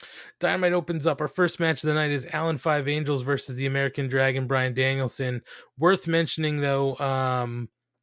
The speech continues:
that, um, as the show opens, Ex-, Excalibur wishes Jim Ross well during his medical leave. We'll talk about that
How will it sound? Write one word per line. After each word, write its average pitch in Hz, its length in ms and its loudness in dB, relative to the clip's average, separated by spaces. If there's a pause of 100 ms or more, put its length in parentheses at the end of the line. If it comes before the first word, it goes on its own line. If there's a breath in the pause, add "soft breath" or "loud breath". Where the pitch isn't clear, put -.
(520)
that, 131 400 0
um, 123 640 0
as 139 140 0
the 143 80 0
show 160 260 6
opens, 147 300 0
Ex-, - 220 -4 (180)
Excalibur 143 720 0
wishes 131 500 0 (120)
Jim 151 280 0
Ross 185 360 0
well 139 240 4
during 135 280 0
his 120 160 -2
medical 135 400 0
leave. 127 280 -2
We'll 123 100 -6
talk 127 260 -2
about 120 260 -4
that 120 280 -4